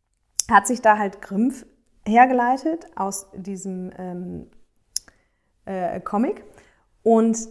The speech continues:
die Pluspunkte, da gibt's ja auch die Comiczeichnungen, wo halt die Menschen so ganz happy und glücklich gucken. Und die heißen eben Bingo. Ich glaub, ich muss doch mal. Also kleine Unterbrechung, weil der Postbote <laughs> da war. Ja, also wir waren bei den Comics. Also wenn die Gesichter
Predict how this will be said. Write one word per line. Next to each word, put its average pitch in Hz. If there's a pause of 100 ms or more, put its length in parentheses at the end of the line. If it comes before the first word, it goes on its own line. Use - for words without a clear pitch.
(140)
die 196
Pluspunkte, 226 (140)
da 196
gibt's 220
ja -
auch -
die 208
Comiczeichnungen, 202
wo 202
halt 196
die 196
Menschen 196
so 185
ganz 180
happy 269
und 196
glücklich 226
gucken. 208 (680)
Und 196
die 214
heißen 202
eben 196
Bingo. 190 (760)
Ich -
glaub, -
ich -
muss -
doch 202
mal. 202
Also 196
kleine 262
Unterbrechung, 247
weil 214
der 208
Postbote 233
<laughs> 202
da - (340)
war. 202
Ja, - (100)
also 226
wir 254
waren 240
bei 208
den 202
Comics. -
Also 202
wenn 226
die 233
Gesichter 220